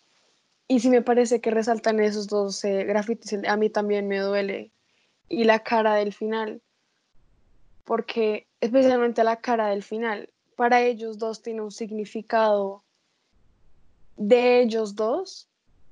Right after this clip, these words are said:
pero para el resto del mundo sigue siendo algo con lo que pueden empatizar porque es un sentimiento común de dolor, ya sea por mi hijo, por mi papá, o solo por mi país,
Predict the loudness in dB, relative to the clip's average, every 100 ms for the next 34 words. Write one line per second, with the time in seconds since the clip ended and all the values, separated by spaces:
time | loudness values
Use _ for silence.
0 | -20 _ -20 _ _ _ -20 _ -20 -10
1 | -2 0 2 2 2 -4 -8 -10 -12 -12
2 | -12 -12 -12 -8 -6 -6 -4 -2 -2 -4
3 | -4 -2 -2 -2 -4 -4 -4 -2 -2 -2
4 | -4 -6 -8 -4 -4 -4 -8 -2 -2 -2
5 | -6 -6 -6 -4 -2 -2 -2 -6 -4 -4
6 | 0 0 -2 -6 _ _ _ -2 2 2
7 | 2 2 2 0 -4 -2 0 0 -2 -4
8 | -4 -2 -4 -2 -2 -2 -4 -2 -4 0
9 | 0 0 -2 -8 _ _ -8 -6 -2 -2
10 | -2 -2 -2 -2 -2 -2 2 2 2 -2
11 | -4 -8 -18